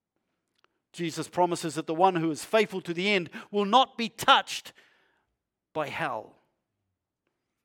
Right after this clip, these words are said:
He doesn't always deliver us from the things we're going through right now, but he does deliver us from hell.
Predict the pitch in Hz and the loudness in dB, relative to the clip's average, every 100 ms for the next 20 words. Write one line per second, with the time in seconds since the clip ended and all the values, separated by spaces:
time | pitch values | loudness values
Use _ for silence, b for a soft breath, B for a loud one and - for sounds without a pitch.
0 | _ _ _ _ _ _ _ _ _ _ | _ _ _ _ _ _ _ _ _ _
1 | _ 151 202 185 190 175 156 - 156 135 | _ -6 -2 0 2 2 2 -2 -4 -2
2 | 156 175 190 202 - - 160 147 127 160 | -2 -2 -4 -6 -10 -10 -10 -10 -8 -6
3 | 165 156 151 147 156 156 165 160 160 160 | -6 -6 -6 -4 -4 -6 -6 -2 0 0
4 | 156 175 180 165 151 147 135 175 180 - | 0 0 0 -2 -2 -4 0 0 -2 -8
5 | 190 185 180 165 175 165 - 170 156 143 | -8 -6 -6 -6 -8 -8 -10 -10 -8 -8
6 | 127 117 120 | -8 -10 -16